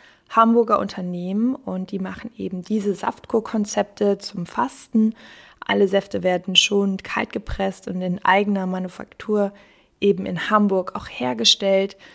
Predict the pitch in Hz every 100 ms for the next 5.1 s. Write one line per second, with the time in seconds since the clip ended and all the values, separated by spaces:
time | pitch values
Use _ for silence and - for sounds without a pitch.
0 | - _ - 208 202 196 196 - 185 185
1 | 185 196 214 190 - 180 180 196 - -
2 | 190 180 180 190 - - - - 214 214
3 | 208 - 180 180 175 170 - 190 226 240
4 | 226 - 220 208 208 190 196 208 202 202